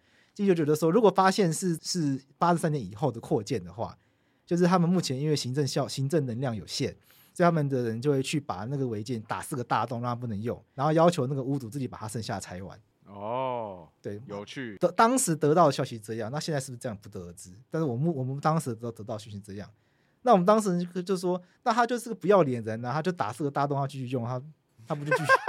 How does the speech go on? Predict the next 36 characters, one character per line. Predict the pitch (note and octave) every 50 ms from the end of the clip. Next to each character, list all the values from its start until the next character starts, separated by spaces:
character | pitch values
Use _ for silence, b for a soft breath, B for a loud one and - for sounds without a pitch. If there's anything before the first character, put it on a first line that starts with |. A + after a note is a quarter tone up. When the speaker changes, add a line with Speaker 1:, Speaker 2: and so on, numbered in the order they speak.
| C#5 -
Speaker 1:
<laughs> | A#4 C5 C5+ - - A#4
他 | A4 C4
就 | C#4 D#4
再 | E4+ D4+
把 | A#3+ F#3+ F#3
那 | A#3+ A#3+
洞 | - C4 A3
补 | F3 F#3+
起 | A3 - G#3+
来 | E3+
不 | E3 F#3+
就 | A3
好 | - E3+ C#3+ C#3
了 | D3
吗？ | D3+ D3+ D3+ D3+ E3 - -
所 | A3+
以 |
他 | A3+
们 | A3+ A#3 A#3+ A3+
就 | - A#3
会 | A3 G#3
觉 | G3+ - D#3+
得 | D#3+ F3
这 | E3+ G3+
是 | G3+ F3+
什 | D#3+
么 | C#3+
烂 | F3 E3+ D3+
政 | D3+ E3 C#3
府 | A#2 - A2+ G2+
啊， | F#2+ F#2+
叭 | G2
叭 | F2 F#2+ F#2
叭 | -
叭 | F2+ - -
叭。 | - -